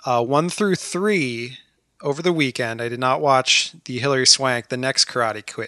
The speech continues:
Kid, but I'm probably going to now. I just didn't have enough time before we were, did this recording.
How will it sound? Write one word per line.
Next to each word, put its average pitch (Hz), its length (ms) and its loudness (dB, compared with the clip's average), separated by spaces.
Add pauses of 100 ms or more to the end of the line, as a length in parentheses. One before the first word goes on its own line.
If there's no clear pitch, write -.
Kid, 110 320 -8
but 120 80 -4
I'm 123 140 -6
probably 226 320 6
going 143 320 2
to 120 120 -8
now. 110 200 -8
I 110 40 -4
just 123 180 0
didn't 135 140 -4
have 123 100 -4
enough 120 140 -8
time 117 320 -4
before 110 300 -8
we 104 120 -12
were, 101 160 -14 (200)
did 127 140 -6
this 117 160 -4
recording. 113 580 -6